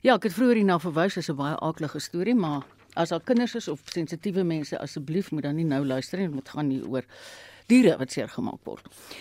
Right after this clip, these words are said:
Die Nasionale Dierebeskermingsvereniging ondersoek 'n strafregtelike klag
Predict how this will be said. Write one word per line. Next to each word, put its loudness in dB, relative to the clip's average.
Die 2
Nasionale 6
Dierebeskermingsvereniging 2
ondersoek 2
'n 0
strafregtelike -4
klag -2